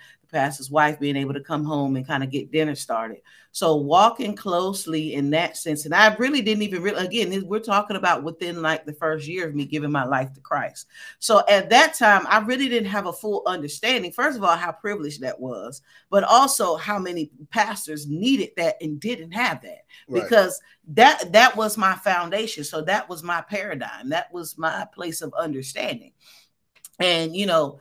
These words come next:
Speaker 1: those times where nobody paid attention to the schedule and something might have accidentally been double booked.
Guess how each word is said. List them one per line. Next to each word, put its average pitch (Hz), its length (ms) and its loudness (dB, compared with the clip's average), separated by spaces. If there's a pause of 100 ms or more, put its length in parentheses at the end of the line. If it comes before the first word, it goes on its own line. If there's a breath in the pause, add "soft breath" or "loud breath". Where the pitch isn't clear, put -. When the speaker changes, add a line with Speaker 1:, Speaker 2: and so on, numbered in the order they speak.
(200 soft breath)
Speaker 1:
those 196 260 4
times 233 520 2
where 185 260 -2
nobody 185 400 2
paid 185 240 -6
attention 180 380 -8
to 196 100 -6
the 160 80 -8
schedule 165 400 -6
and 151 80 -4
something 190 320 -4
might 170 140 6
have 156 100 2
accidentally 160 440 -4
been 175 200 -6
double - 240 2
booked. - 340 -8